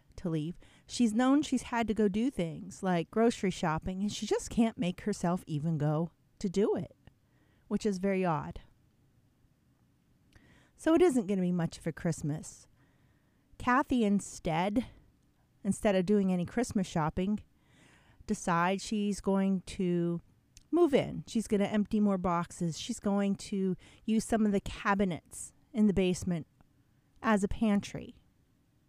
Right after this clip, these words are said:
And in the house, even though it's Christmas Eve,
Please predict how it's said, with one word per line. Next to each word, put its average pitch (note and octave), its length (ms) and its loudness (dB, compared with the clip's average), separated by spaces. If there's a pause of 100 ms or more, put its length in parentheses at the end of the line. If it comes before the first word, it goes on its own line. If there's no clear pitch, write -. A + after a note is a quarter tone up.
(1800)
And A#3+ 140 6
in D4 160 6
the F#4+ 60 0
house, B3 720 -2 (180)
even B3+ 160 2
though C#4+ 120 6
it's B3+ 120 -2
Christmas - 540 -2
Eve, E3 400 -6